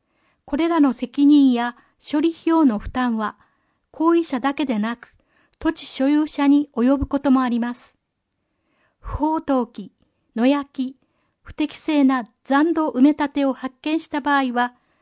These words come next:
直ちに不法投棄百番まで通報をお願いします。問い合わせ、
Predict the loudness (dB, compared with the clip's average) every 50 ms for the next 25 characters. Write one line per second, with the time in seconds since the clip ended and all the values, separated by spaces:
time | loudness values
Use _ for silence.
0 | _ _ _ _ -12 -6 -4 -4 -4 -4 -4 0 2 2 2 2 -2 -8 _ _
1 | _ _ _ _ _ _ _ _ -14 -8 -6 -4 -2 -2 -2 -4 -4 -4 -2 0
2 | 0 -2 -2 -4 -8 -8 -8 -10 _ _ _ _ -10 -10 -10 -10 -8 -4 -2 -2
3 | 0 2 2 4 6 6 6 4 2 -2 -4 -6 _ _ _ _ _ _ _ _
4 | _ -8 -6 -6 -4 -2 -2 -2 0 0 0 0 2 2 2 2 0 -2 -2 -4
5 | -6 -6 -6 -6 -6 -6 -6 -10 -14 -18 -20 _ _ _ _ _ _ _ _ _
6 | _ _ _ _ _ _ _ _ _ -6 -4 -4 -2 -2 -2 -2 -2 -2 -4 -8
7 | -10 -10 -10 -10